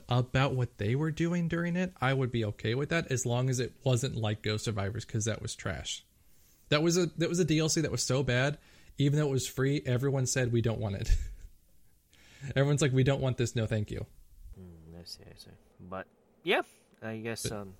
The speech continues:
Speaker 2: that,
Speaker 1: that's
Speaker 2: that,
Speaker 1: about it
Speaker 2: that's
Speaker 1: for
Speaker 2: all for the
Speaker 1: questions.
Speaker 2: questions. Yeah.
Speaker 1: Ken, I'll let you take us out here.
Speaker 2: Okay.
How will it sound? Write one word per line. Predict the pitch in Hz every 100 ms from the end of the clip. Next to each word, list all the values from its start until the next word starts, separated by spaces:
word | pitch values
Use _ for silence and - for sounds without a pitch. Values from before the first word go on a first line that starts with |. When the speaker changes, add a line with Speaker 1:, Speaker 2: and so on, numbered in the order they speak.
| - - 104
Speaker 2:
that, | 104 98 -
Speaker 1:
that's | 117
Speaker 2:
that, | -
Speaker 1:
about | 123
it | 117
Speaker 2:
that's | 113
Speaker 1:
for |
Speaker 2:
all | 95
for | 110
the |
Speaker 1:
questions. | 117 98
Speaker 2:
questions. | 104 107 113 - - -
Yeah. | 87 - _ - - -
Speaker 1:
Ken, | 160 165
I'll |
let | 139
you | 143
take | 143 131
us | 139
out | 131
here. | 139 180 - - - - 165
Speaker 2:
Okay. | 277 311 311 302